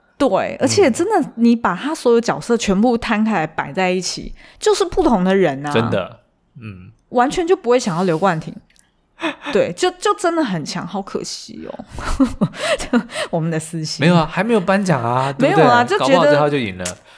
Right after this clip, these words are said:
Speaker 1: 嗯，好像有点挑-
Speaker 2: 但是莫子仪真的很强。
Speaker 1: 对，有点挑战，我觉得应该就是莫子仪。
Speaker 2: 好。
Speaker 1: 好，再来最佳女配角奖，观众们呢，投给的就是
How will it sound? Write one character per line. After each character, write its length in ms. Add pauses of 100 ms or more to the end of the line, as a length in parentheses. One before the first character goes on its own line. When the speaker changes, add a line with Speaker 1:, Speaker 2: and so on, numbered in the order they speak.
(180)
Speaker 1:
嗯， 720 (120)
好 160
像 180
有 140
点 120
挑- 100
Speaker 2:
但 160
是 0
莫 80
子 80
仪 100
真 80
的 80
很 120
强。 220
Speaker 1:
对， 320
有 120
点 180
挑 260
战， 300
我 80
觉 180
得 220
应 140
该 120
就 140
是 160
莫 240
子 260
仪。 160 (140)
Speaker 2:
好。 400
Speaker 1:
好， 320
再 180
来 160
最 260
佳 280
女 240
配 260
角 280
奖， 280 (260)
观 180
众 120
们 220
呢， 260
投 240
给 200
的 120
就 200
是 400